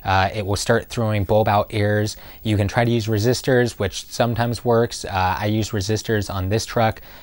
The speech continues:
Uh, I started with quad headlights, and then I switched over to a retrofit.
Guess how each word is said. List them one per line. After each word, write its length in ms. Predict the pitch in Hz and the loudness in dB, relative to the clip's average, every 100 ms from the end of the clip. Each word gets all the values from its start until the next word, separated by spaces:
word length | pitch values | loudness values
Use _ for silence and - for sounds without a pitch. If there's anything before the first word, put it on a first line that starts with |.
| - | 0
Uh, 220 | 101 95 - | 4 4 4
I 100 | 98 | 0
started 340 | - 123 117 | 6 6 6
with 200 | 107 101 | 4 0
quad 260 | - 113 104 | 2 2 2
headlights, 540 | 123 113 113 117 - | 0 0 0 0 -4
and 180 | - 101 | -4 -2
then 80 | 98 | -2
I 80 | |
switched 320 | 98 - 107 110 | -4 -4 -4 -2
over 220 | 101 101 | -2 -2
to 160 | 107 | -4
a 40 | 90 | 0
retrofit. 680 | 113 123 127 110 - 120 | 0 2 0 0 0 0